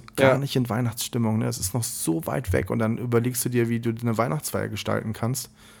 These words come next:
Speaker 1: Hm, tue ich mich schwer mit. Aber gut.
Speaker 2: Ja, ja.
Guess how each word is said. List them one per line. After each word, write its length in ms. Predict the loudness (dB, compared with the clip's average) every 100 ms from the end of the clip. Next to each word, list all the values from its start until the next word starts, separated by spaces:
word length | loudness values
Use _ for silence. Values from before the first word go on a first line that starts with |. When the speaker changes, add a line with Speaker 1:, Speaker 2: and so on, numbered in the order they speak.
| -20 -20 -20 -6
Speaker 1:
Hm, 240 | 0 2 0 -6 -20 -20 -20 -10
tue 160 | -6
ich 60 | -2
mich 120 | -2
schwer 220 | -2 -2
mit. 240 | -2 -6 -12 -20 -20 -20 -16
Aber 200 | -8 -4
gut. 260 | -2 -4 -6 -20 -20 -10
Speaker 2:
Ja, 420 | -6 -4 -6 -10 -16 -20 -20 -16 -8
ja. 280 | -8 -8